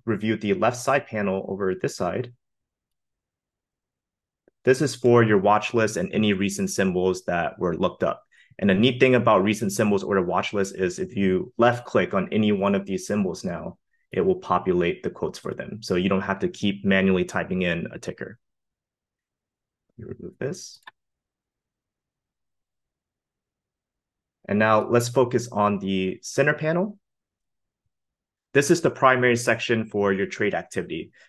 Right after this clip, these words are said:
This is where you'll be placing trades, charting,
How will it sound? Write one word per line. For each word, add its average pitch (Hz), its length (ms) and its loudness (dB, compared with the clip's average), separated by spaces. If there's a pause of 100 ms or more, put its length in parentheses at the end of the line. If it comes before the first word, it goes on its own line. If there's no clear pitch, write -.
(120)
This 107 140 0
is 110 140 -4
where 107 180 6
you'll 98 180 4
be 101 120 2
placing 98 360 -2
trades, 110 600 2 (160)
charting, 104 720 0